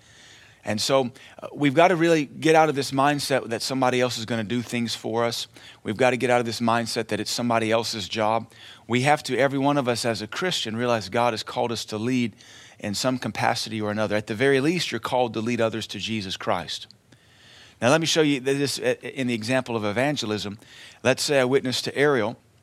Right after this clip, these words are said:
I can walk up to her and share the gospel with her. And, uh, in that regard, I'm teaching her. Jesus Christ is the Son of God. Jesus died for you. He went to hell for you for three days and three nights, was raised up from the dead on the third day for your justification.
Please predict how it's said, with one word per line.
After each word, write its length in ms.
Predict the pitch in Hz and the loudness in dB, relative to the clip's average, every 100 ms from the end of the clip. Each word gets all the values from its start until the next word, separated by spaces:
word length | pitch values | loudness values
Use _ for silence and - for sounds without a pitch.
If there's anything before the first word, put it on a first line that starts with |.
| _ _ _ _ | _ _ _ _
I 140 | 110 135 | 0 0
can 160 | 185 123 | 2 4
walk 240 | 139 143 | 4 4
up 120 | 156 | -2
to 200 | - 123 | -4 -4
her 60 | 123 | -2
and 200 | 110 101 | -4 -2
share 260 | - 131 120 | 0 0 0
the 100 | 113 | 0
gospel 440 | 135 131 123 101 | 2 0 0 -6
with 180 | 92 - | -6 -6
her. 80 | 78 | -6
And, 120 | 92 | -6
uh, 80 | 98 | -4
in 200 | 117 110 | -4 -2
that 240 | 113 151 | 2 2
regard, 260 | 151 120 110 | 2 -2 0
I'm 120 | 113 | -2
teaching 440 | - - 165 - 87 | -4 -6 -6 -6 -8
her. 220 | 87 - _ _ _ - - - - | -12 -14 _ _ _ -20 -20 -16 -4
Jesus 400 | - 131 131 123 | 0 2 2 -2
Christ 400 | - 123 123 127 | -2 -2 -2 -4
is 120 | 104 | -6
the 80 | 110 | -4
Son 240 | - 113 | -2 -2
of 80 | 107 | -2
God. 200 | 95 90 | -2 -4
Jesus 360 | 92 127 123 | -2 -2 -4
died 380 | 110 110 113 139 | -4 -2 0 -2
for 200 | - 92 | -4 -10
you. 180 | 82 76 - - - - - | -10 -12 -18 -20 -20 -20 -14
He 100 | 95 | -4
went 200 | 120 127 | -4 -2
to 100 | 120 | 0
hell 200 | 127 143 | 2 2
for 180 | - 110 | 0 -4
you 120 | 98 | -4
for 140 | 98 | -8
three 220 | 90 107 | -8 -4
days 220 | 101 98 92 | -2 -2 -4
and 80 | |
three 120 | 85 101 | -6 -4
nights, 180 | 98 | -4
was 140 | 101 92 | -6 -4
raised 340 | 117 147 123 | -2 0 0
up 100 | 143 | -2
from 160 | - 127 | -2 -6
the 60 | |
dead 240 | 120 135 131 | -2 0 0
on 100 | 123 | -2
the 80 | 110 | -4
third 260 | 135 127 | -4 -4
day 140 | 120 110 | -2 -4
for 140 | 120 | -4
your 140 | 113 | -6
justification. 880 | 107 117 107 - - 131 131 - 98 | -4 -4 -6 -12 -6 -2 0 -2 -8